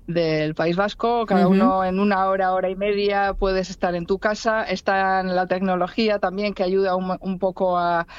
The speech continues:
Speaker 1: a no sentirte quizás tan, tan lejos. Entonces,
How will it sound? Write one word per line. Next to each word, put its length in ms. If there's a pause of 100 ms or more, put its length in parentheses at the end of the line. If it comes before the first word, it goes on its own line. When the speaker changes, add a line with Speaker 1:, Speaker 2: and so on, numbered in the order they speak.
(160)
Speaker 1:
a 100
no 100
sentirte 480
quizás 380
tan, 460 (340)
tan 220
lejos. 320
Entonces, 440